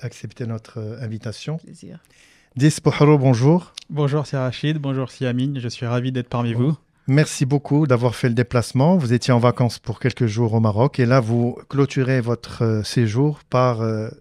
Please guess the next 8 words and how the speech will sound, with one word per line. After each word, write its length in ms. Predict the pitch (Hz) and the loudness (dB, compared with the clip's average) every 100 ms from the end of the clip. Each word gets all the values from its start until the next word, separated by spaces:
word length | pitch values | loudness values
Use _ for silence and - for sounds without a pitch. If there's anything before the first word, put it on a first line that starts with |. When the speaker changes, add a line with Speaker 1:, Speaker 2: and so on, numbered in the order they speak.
| _ _ | _ _
Speaker 1:
cette 400 | - 123 - - 120 - | -8 -8 -6 -8 -8 -2
émission 520 | 151 139 117 - 143 | 2 2 0 -2 -2
des 260 | 147 120 123 | -2 -2 -4
Pros 220 | - 151 | -2 -2
de 60 | 139 | 0
l'Imo, 240 | 147 117 | 0 -2
n'est-ce 160 | 107 - | -4 -4
pas ? 240 | 160 139 | -6 -6